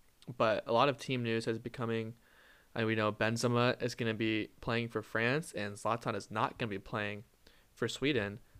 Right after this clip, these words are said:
So we're gonna probably be updating our picks, and yeah, we're gonna be back and better than ever. And I want you guys to be on your toes, waiting for a ginormous episode to come, because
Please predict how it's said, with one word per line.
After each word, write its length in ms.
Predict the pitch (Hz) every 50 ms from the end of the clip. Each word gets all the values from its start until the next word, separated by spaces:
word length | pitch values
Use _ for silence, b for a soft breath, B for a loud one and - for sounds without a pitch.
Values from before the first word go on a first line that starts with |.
| b
So 540 | - - - 131 113 107 104 101 101 98 - - _ -
we're 140 | 127 123
gonna 180 | 147 165 160 151
probably 420 | 139 - - 156 - 147 151 143
be 140 | 135 123 127
updating 460 | - 117 131 - - 139 135 131 127
our 100 | 107 110
picks, 500 | 110 - 156 160 190 - - - - - - - _ -
and 580 | 123 123 123 120 123 120 120 120 120 117 123 - b b b b b b b b b b b b b b b
yeah, 140 | - 156 147
we're 80 | 131 131
gonna 80 | 139
be 80 | 160 175
back 260 | 139 151 156 170 -
and 100 | 160 131
better 140 | 135 143 156
than 120 | 143 139
ever. 260 | 131 151 147 139 127
And 160 | 117 - 120 113
I 80 | 120
want 160 | 131 160 160
you 80 | 147 147
guys 380 | 139 143 143 139 139 143 139 -
to 120 | - -
be 180 | 139 123 127 120
on 200 | - 107 120 147
your 120 | 151 147
toes, 460 | 127 - - 143 143 135 123 120 120 -
waiting 440 | 123 127 123 135 139 147 147 143
for 560 | - - - - 123 117 117 117 113 113 113 b b b b b b b _ -
a 380 | 120 117 117 113 110 104 104 - - -
ginormous 680 | - 143 117 113 117 117 131 139 147 147 135 131 - 123
episode 400 | 127 - 139 120 - 131 123 120
to 60 | 120
come, 440 | - - 135 120 117 117 110 110 - - - 147
because 560 | - - - 131 117 113 113 110 107 - -